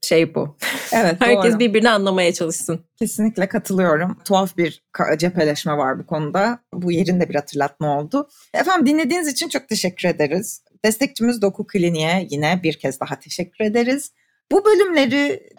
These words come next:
Speaker 2: dinliyorsunuz, bize yazıyorsunuz, paylaşıyorsunuz. Çok mutlu oluyoruz. Bunu da yinelemek isterim. Her zaman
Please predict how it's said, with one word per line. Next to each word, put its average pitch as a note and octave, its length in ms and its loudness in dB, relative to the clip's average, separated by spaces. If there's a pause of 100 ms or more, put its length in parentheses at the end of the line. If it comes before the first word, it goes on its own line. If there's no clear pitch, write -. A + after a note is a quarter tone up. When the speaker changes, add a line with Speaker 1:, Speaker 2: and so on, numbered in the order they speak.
Speaker 2:
dinliyorsunuz, C4+ 640 0
bize A#3 180 2
yazıyorsunuz, A3 560 0
paylaşıyorsunuz. G3 720 -2
Çok - 200 -6
mutlu E3+ 220 0
oluyoruz. C#3+ 560 -4
Bunu A3+ 260 2
da A3+ 60 2
yinelemek G3+ 520 2
isterim. D#3 480 -2
Her A3+ 220 2
zaman G#3 440 0